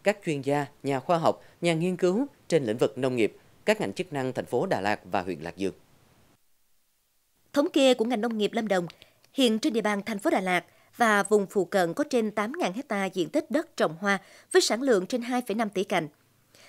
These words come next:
Speaker 2: Chính vì vậy, để phục vụ cho diện tích sản xuất hoa nói trên, người nông dân và các đơn vị doanh nghiệp nông nghiệp phải sử dụng trên hai triệu bóng đèn để chiếu sáng,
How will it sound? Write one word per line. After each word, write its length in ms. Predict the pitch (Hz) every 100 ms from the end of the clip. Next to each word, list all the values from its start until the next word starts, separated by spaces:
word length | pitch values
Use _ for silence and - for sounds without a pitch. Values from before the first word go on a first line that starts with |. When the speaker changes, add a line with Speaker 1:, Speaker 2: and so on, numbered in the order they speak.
| _
Speaker 2:
Chính 220 | - 240 359
vì 80 | 254
vậy, 240 | 208 185
để 100 | 196 -
phục 180 | 220 -
vụ 220 | 190 170
cho 100 | 220
diện 260 | 214 202 165
tích 180 | 294 349
sản 220 | 202 175
xuất 240 | - 320
hoa 160 | 240 202
nói 200 | 185 277
trên, 280 | - 202 180 - - -
người 120 | 262
nông 120 | 294 302
dân 200 | 294 285
và 120 | -
các 120 | 302
đơn 140 | 262 233
vị 160 | 202 165 190
doanh 220 | 226 214
nghiệp 200 | 196 170
nông 320 | 175 196 202
nghiệp 260 | 196 185 170 - - - -
phải 320 | - 196 185
sử 220 | 247 214 214
dụng 240 | 233 180
trên 220 | 175 226
hai 280 | 220 247 233 -
triệu 180 | 220 170
bóng 180 | 185 330
đèn 220 | 220 190 170
để 60 |
chiếu 220 | 170 202
sáng, 420 | 233 - 190 254